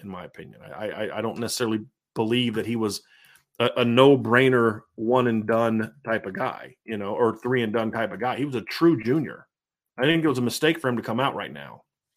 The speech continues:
and I never understood why it was an automatic that he's gonna leave. He's a true junior. He needed, he could have used more time, especially after the year he had. And North Carolina's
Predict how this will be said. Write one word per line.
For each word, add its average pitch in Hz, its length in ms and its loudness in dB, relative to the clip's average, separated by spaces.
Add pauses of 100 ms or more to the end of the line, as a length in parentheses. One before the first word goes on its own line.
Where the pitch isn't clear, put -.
(400)
and 123 120 2
I 123 60 8
never 139 220 2
understood 135 320 0
why 123 140 2
it 117 40 -2
was 107 100 -6
an 113 100 -8
automatic 123 520 0
that 110 60 -12
he's 107 140 -10
gonna 117 260 -2
leave. 104 380 -10 (580)
He's 120 160 -8
a 117 60 -10
true 160 260 4
junior. 117 440 -2
He 117 200 -8
needed, 127 460 -2
he 123 140 -8
could 170 200 0
have 127 140 0
used 143 220 -2
more 131 180 2
time, 120 400 -2
especially 151 320 -2
after 120 160 -2
the 107 60 -4
year 147 140 -2
he 101 60 -6
had. 98 280 -10 (400)
And 165 160 4
North 196 240 4
Carolina's 170 420 2